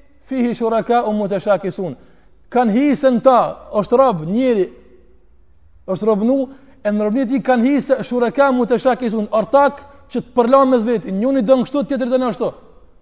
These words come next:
Çfarë halli ka ky rob? U man hall se ky s'ka kush.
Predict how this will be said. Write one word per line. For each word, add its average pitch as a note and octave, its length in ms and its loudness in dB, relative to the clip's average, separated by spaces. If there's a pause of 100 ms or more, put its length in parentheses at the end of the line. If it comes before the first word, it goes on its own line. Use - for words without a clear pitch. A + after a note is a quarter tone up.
(720)
Çfarë A3+ 240 0
halli A3+ 260 0
ka G3 160 0
ky F#3+ 140 -2
rob? C#3+ 160 -2 (160)
U E3+ 100 -6
man A3+ 220 -2
hall B3 160 0
se A3+ 120 -6
ky A3+ 140 -6
s'ka A3+ 240 -2
kush. A#3+ 240 -4